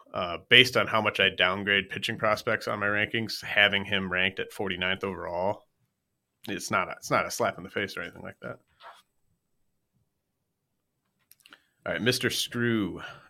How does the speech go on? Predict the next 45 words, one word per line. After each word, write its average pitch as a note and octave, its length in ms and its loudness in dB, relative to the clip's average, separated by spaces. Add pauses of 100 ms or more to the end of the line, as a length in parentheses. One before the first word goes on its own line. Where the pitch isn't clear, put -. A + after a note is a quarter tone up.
(160)
Uh, E2 180 -10 (160)
Ian C#3 240 4
Lewis B2+ 380 4
and G#2+ 120 -4
Werner G#2+ 280 2
Blakely G2+ 520 0
fell G#2 320 0
off G2 180 2
the G#2 40 -2
list G2+ 220 -2
completely. C3+ 640 -2
Does F#2+ 180 -10
this G2+ 220 -4
indicate G2 400 -4
a F2+ 40 -4
lower F#2+ 260 -2
ceiling A#2+ 440 -2
as G2+ 100 -8
opposed G2+ 340 -8
to G2 120 -10
a F#2+ 80 -8
lower F#2+ 200 -6
floor? B2+ 500 -2 (2000)
I B2+ 40 -4
mean, B2+ 100 2
I B2 60 8
think D#3 220 4
the, A2+ 200 4
the - 80 -6
floor C3+ 380 4
with G#2+ 180 4
both G#2 300 0
guys, F#2+ 500 2 (720)
Ian G#2+ 220 2
Lewin, G2+ 400 0 (180)
Ian B2 240 2
Lewis A2+ 340 2
of G#2+ 120 -4
the - 60 -6
Marlins, G2 480 0
Werner G2 180 -6
Blakely G2 400 -6
of F#2+ 140 -10
the - 100 -8
Angels, G2+ 480 -6